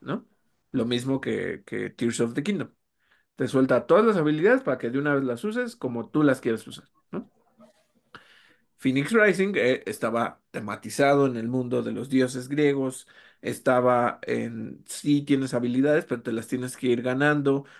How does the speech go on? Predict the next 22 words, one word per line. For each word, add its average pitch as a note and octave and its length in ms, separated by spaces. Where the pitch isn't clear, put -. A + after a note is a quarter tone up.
no C3+ 220
puedes C3 240
desbloquear A#2+ 520
todo B2 240
el B2 80
mapa B2+ 320
al A#2+ 100
mismo A#2+ 340
tiempo, C#3+ 480
porque A#2 320
esta B2 220
zona, B2 420
pues, - 180
necesita A2+ 580
que - 120
tengas A2+ 380
ya B2 200
ese A#2+ 180
poder A#2 440
o A#2+ 80
esa B2 140
habilidad A#2+ 600